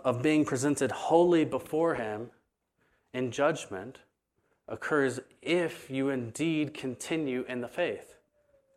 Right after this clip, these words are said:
So what does, what does continue in the faith mean? It seems clear to me, Paul, Paul, what Paul is referring to by continuing in the faith is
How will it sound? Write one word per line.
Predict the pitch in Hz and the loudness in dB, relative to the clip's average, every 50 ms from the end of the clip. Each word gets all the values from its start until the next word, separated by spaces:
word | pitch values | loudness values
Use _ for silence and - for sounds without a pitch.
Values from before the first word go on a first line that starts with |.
| _ _ _ _ _ - | _ _ _ _ _ -6
So | - 139 | -2 2
what | 131 147 185 190 - | 6 6 6 6 6
does, | 139 120 123 143 143 - - - - _ _ _ | 4 2 2 2 0 -6 -10 -14 -16 _ _ _
what | - 147 160 - 139 | 0 0 2 2 2
does | 135 127 127 127 127 - | 2 2 2 0 -2 -4
continue | - 131 123 120 - - 165 160 156 139 131 131 127 123 | -4 -4 -4 -4 -4 -2 0 0 0 0 0 -2 -4 -4
in | 127 123 123 | -6 -6 -8
the | 117 | -8
faith | - - 123 117 117 110 - - | -6 -4 -4 -4 -4 -4 -6 -6
mean? | 127 151 196 175 104 - - _ _ _ _ _ _ _ _ _ _ _ _ _ _ _ _ _ _ _ _ _ _ - _ _ _ _ - - _ _ _ _ _ _ _ _ - - | -4 -2 -2 -2 -4 -8 -12 _ _ _ _ _ _ _ _ _ _ _ _ _ _ _ _ _ _ _ _ _ _ -20 _ _ _ _ -20 -20 _ _ _ _ _ _ _ _ -10 -8
It | 127 | -2
seems | - - 220 226 214 | 4 4 4 4 4
clear | - - - 254 - - | 0 0 4 4 4 4
to | - 147 | 4 2
me, | 156 156 | 2 2
Paul, | 143 - 160 156 151 139 - - - | 2 4 6 6 6 6 4 2 -4
Paul, | - - 151 170 170 156 151 123 - - 131 | 0 4 6 6 8 6 6 4 2 2 2
what | 147 156 156 - | 2 2 4 4
Paul | - 143 135 131 | 4 6 6 6
is | 123 117 | 4 2
referring | 120 - - 143 147 156 156 143 - | -2 -4 -2 -2 0 0 0 -2 -2
to | - - 123 113 117 120 - - _ _ - - - - - - - | -2 0 0 0 0 -2 -4 -10 _ _ -20 -20 -20 -20 -20 -4 2
by | - 127 123 120 | 4 4 4 4
continuing | - - 135 131 123 - - 180 180 175 165 156 147 139 135 135 | 2 0 0 0 0 2 2 4 4 4 4 4 4 4 2 2
in | 147 156 143 131 117 107 | 0 0 0 0 0 0
the | 139 156 185 196 - | 0 0 0 0 -2
faith | - - - 117 110 107 117 131 - - - - - _ _ _ _ _ - - - - - - - | -4 -4 -2 -2 0 0 -2 -4 -6 -12 -20 -20 -20 _ _ _ _ _ -20 -20 -20 -20 -20 -10 -2
is | - 131 135 131 120 117 - | 2 4 4 4 4 0 -6